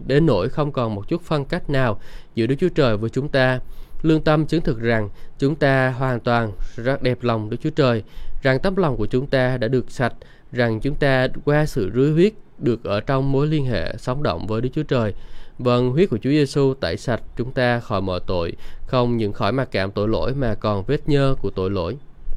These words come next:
Các thành phần trong huyết. Khi tôi mua bảo hiểm nhân thọ, nhân viên bán bảo hiểm yêu cầu tôi cung cấp mẫu máu để có thể tiến hành một hợp đồng lớn hơn.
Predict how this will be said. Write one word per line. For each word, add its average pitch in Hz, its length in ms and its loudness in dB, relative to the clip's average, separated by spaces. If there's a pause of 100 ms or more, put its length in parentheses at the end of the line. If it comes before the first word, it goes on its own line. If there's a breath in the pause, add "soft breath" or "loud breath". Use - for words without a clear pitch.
(2000 soft breath)
Các 151 140 -2
thành 131 160 0
phần 101 240 -4
trong 107 200 -4
huyết. 143 200 0 (540 soft breath)
Khi 139 140 4
tôi 127 380 4
mua 123 400 2
bảo 104 180 0
hiểm 107 200 2
nhân 127 180 0
thọ, 92 360 -4 (240)
nhân 127 140 0
viên 120 220 0
bán 135 220 0
bảo 104 120 2
hiểm 107 300 2
yêu 131 140 0
cầu 113 220 0
tôi 120 280 -2
cung 123 200 -2
cấp 151 260 -2
mẫu 92 180 0
máu 117 340 0 (360 loud breath)
để 110 120 0
có 135 100 0
thể 131 160 0
tiến 135 200 -2
hành 151 200 0
một 110 160 -4
hợp 110 180 -6
đồng 104 180 -2
lớn 113 340 -2
hơn. 143 260 2